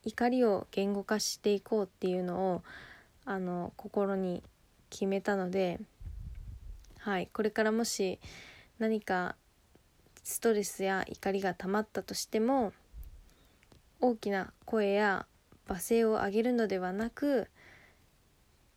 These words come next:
一体自分が何に怒りを覚えて、どうしたいのかをちゃんと口に出して言うこと、落ち着いて口に出して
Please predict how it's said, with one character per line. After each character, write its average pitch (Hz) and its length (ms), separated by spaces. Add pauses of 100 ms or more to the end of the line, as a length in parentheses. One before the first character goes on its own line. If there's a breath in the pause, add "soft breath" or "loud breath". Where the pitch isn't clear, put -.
(160)
一 233 80
体 247 260
自 214 160
分 269 220
が 262 100
何 269 360
に 202 320
怒 208 260
り 196 160
を 180 220 (180)
覚 190 300
え 175 40
て、 202 460 (380)
ど 285 160
う 277 60
し - 100
た 208 140
い 196 60
の 190 140
か 185 160
を 196 340 (120)
ち - 80
ゃ 208 60
ん 196 40
と 214 160
口 - 300
に 269 100
出 254 140
し - 80
て - 260 (180)
言 202 120
う 202 40
こ 202 120
と、 208 200 (460 loud breath)
落 - 240
ち - 0
着 254 200
い 240 40
て 269 160
口 - 320
に 196 140
出 196 100
し 185 120
て - 220